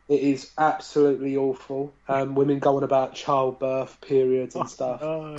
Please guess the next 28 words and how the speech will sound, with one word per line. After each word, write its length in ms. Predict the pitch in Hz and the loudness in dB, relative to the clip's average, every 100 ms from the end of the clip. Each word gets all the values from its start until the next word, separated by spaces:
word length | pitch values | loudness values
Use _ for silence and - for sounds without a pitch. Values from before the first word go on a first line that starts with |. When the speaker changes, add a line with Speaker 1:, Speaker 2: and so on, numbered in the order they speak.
| 143 | 0
Speaker 2:
but 260 | 143 135 - - | 2 2 -2 -14
unless 600 | 156 143 143 165 170 - | -4 0 2 2 0 -2
they 340 | 160 147 143 - _ _ - | 0 0 -2 -8 _ _ -12
experience 680 | 143 - - 170 165 143 - | -12 -12 2 6 6 2 -4
this, 400 | 143 131 - - _ _ _ _ | -4 -4 -10 -20 _ _ _ _
they 140 | 143 143 | -2 -2
do 120 | 139 | -2
not 380 | 139 143 143 139 | -8 -6 -6 -4
know 220 | 139 131 | -4 -2
what 160 | 127 | -2
it's 120 | 120 - | -4 -4
like 360 | 127 120 - | -4 -4 -8
to 140 | - 135 | -8 -4
be 180 | 127 | -4
in 140 | 123 117 | -6 -8
pain. 360 | - 120 113 - _ _ _ | -8 -8 -8 -12 _ _ _
Speaker 1:
Hmm. 140 | 110 101 | -20 -6
Speaker 2:
I'm 140 | 143 135 | -4 2
sure 180 | 160 | 4
you 80 | 147 | 4
guys 240 | 143 135 131 | 4 0 -2
can 120 | 135 | -6
back 160 | 135 | -6
me 100 | 135 | -6
up 160 | 131 - | -8 -10
on 80 | 123 | -12
that 160 | 123 | -12
one. 180 | 123 120 | -12 -14